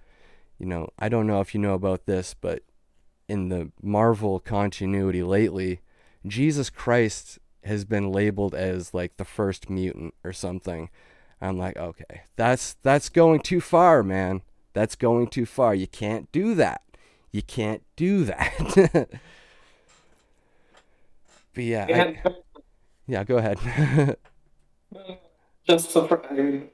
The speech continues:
Speaker 2: surprised maybe isn't the best word because it's to expect of them, but, uh, interesting. I haven't heard that yet. I have, I stopped watching,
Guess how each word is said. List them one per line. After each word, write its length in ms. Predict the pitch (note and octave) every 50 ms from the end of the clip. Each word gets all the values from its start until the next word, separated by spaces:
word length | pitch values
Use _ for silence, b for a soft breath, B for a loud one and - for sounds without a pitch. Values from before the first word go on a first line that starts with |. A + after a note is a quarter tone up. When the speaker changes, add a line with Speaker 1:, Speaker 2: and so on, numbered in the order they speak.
| _ _ _ _ _ _ - - _ _
Speaker 2:
surprised 600 | - - D3 - - - C3+ B2+ B2+ B2+ - -
maybe 240 | C#3 B2+ B2+ B2+ B2+
isn't 200 | B2+ B2+ B2 A#2
the 60 | A2+
best 320 | A2 A#2 A#2 A#2 - -
word 280 | - B2 B2 B2 A#2+ -
because 300 | A#2 A2+ - A#2+ G#2+ A2+
it's 240 | A2+ A2 - - -
to 140 | - - A#2+
expect 480 | G#2+ - - - A#2+ A2+ A#2+ - - -
of 140 | - -
them, 240 | - A#2+ A#2 A#2 A2+
but, 360 | A2+ - - - - - - _ _ _ _ _ _ -
uh, 240 | A2 A2+ A#2 A#2 A#2
interesting. 500 | C3+ C3 B2 - B2+ B2 - - A2+ G#2+
I 80 | G#2+ A#2
haven't 200 | C3 C3 A#2 A2+
heard 220 | A#2+ B2+ A#2+ A#2 -
that 180 | A#2+ G#2+ G2+ G2+
yet. 260 | A2 G2+ G2+ G2 G#2
I 60 | A2
have, 220 | B2+ C#3 B2+ A#2+ -
I 80 | - B2
stopped 460 | B2 - - - D3 C#3+ C#3+ C#3+ B2
watching, 600 | B2+ C3 C3+ - - - C3+ B2+ A#2+ A#2 A#2 -